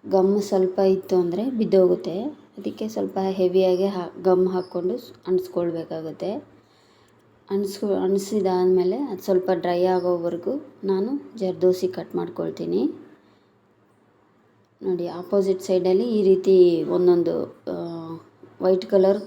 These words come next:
ಕುಂದನ್ ಸ್ಟೋನ್ಸ್, ತಿಲಗಮ್ ಶೇಪ್ ಅಂತಾರೆ ಇದಕ್ಕೆ, ತಿಲಗಮ್ ಶೇಪ್ ಕುಂದನ್ ಸ್ಟೋನ್ ಅಂಟಿಸ್ಕೊಳ್ತಾ ಇದ್ದೀನಿ.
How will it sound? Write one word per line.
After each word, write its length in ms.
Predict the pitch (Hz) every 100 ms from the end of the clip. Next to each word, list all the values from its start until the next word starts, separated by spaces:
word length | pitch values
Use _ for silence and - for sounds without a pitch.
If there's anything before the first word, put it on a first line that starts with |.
| -
ಕುಂದನ್ 280 | 190 185 180
ಸ್ಟೋನ್ಸ್, 420 | 180 175 165 165 - - - - _ _ -
ತಿಲಗಮ್ 440 | 208 208 214 208
ಶೇಪ್ 280 | 196 196 196
ಅಂತಾರೆ 400 | 185 180 175 170
ಇದಕ್ಕೆ, 360 | 165 170 - 190 294 - - _ _ _ _
ತಿಲಗಮ್ 440 | 202 196 196 196 196
ಶೇಪ್ 240 | 190 185 -
ಕುಂದನ್ 320 | 180 180 180 180
ಸ್ಟೋನ್ 260 | - 180 233 285 -
ಅಂಟಿಸ್ಕೊಳ್ತಾ 540 | 180 - 175 165 170
ಇದ್ದೀನಿ. 380 | 160 160 170